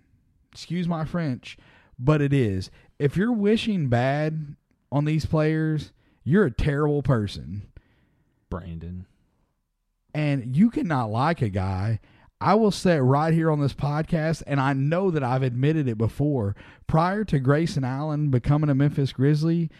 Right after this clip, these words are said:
Speaker 1: in the college days, everything that he done, I hated everything about him. The way that he played,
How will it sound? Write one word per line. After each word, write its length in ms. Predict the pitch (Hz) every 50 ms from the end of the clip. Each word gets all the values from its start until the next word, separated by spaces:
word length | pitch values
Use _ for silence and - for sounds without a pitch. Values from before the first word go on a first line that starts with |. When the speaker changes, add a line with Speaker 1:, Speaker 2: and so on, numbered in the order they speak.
| - - - - - -
Speaker 1:
in 140 | 127 139 139
the 80 | 120 -
college 640 | - - 139 147 151 160 165 165 165 165 156 147 151
days, 420 | 165 160 160 165 165 165 160 - - - - - _ -
everything 560 | - 156 175 208 226 202 - 208 185 185 175
that 100 | 160 151
he 160 | 131 151 143
done, 380 | 127 127 131 127 120 120 110 107 - -
I 220 | 131 165 185 190
hated 760 | 170 - - - - 147 147 156 143 123 101 90 82 95 - - _ _ -
everything 540 | 131 139 147 160 160 147 - 160 156 156
about 340 | 147 131 131 123 117 113 113
him. 360 | 117 117 104 101 101 104 101 - - - - - - - _ - -
The 80 | 139
way 180 | 135 143 143 151
that 120 | 143 131 120
he 100 | 113 107
played, 640 | - - 156 156 156 160 160 156 151 151 147 139